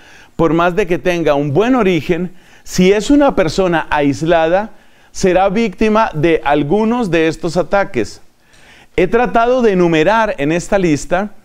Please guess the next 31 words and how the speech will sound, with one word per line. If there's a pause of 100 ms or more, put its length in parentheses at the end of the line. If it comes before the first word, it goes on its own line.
(280)
he
tratado
de
enumerar
siete
de
los
principales
ataques (260)
que
sirven
para
aislar
a
las
personas. (1000)
En
otra
ocasión,
en
Familia
Espiritual,
tuvimos
una
predicación
específicamente
sobre
el
tema
del
egoísmo